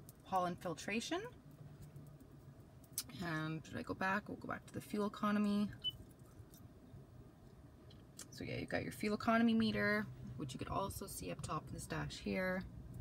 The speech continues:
Go. All right, so we're gonna pop back outside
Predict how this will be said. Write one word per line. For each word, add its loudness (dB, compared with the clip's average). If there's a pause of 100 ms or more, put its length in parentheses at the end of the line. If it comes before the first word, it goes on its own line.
(3750)
Go. 0 (1600)
All 0
right, 6
so -4
we're 6
gonna 6
pop 6
back 10
outside 6